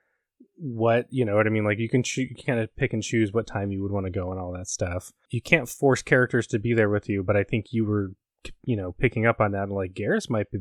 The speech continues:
be there 'cause he works there sometimes. You know, Shepard might stop by, Liara might stop by. So, so yeah, that would be, I feel like you'd be trying to schedule your week. You're, like, looking at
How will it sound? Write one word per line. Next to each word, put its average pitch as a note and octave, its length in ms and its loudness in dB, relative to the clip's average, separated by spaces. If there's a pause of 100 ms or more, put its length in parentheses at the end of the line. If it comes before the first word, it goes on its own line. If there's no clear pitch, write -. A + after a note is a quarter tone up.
be F#2+ 200 -6
there G#2 200 -2
'cause A#2+ 160 -4
he A2 100 -2
works B2 260 -2
there G2+ 160 -2
sometimes. G#2+ 640 -8 (480)
You A2+ 80 -2
know, G#2+ 80 0
Shepard A#2+ 420 2
might A#2 200 0
stop G#2+ 300 0
by, G2+ 280 0
Liara G#2 420 -2
might A2 200 -6
stop - 260 -6
by. A2 240 -6
So, F#2 440 -8 (580)
so - 160 -4
yeah, D#3 220 0
that G#2 100 2
would B2 120 0
be, G2 360 -6 (260)
I A2+ 60 -4
feel G3 160 6
like - 160 2
you'd B2 160 0
be A2 320 -2
trying A#2+ 340 2
to A2 60 -2
schedule A2 420 2
your G2+ 160 0
week. G2+ 260 -2
You're, G#2 160 0
like, F#2+ 140 -2 (140)
looking A#2 320 2
at G#2+ 200 2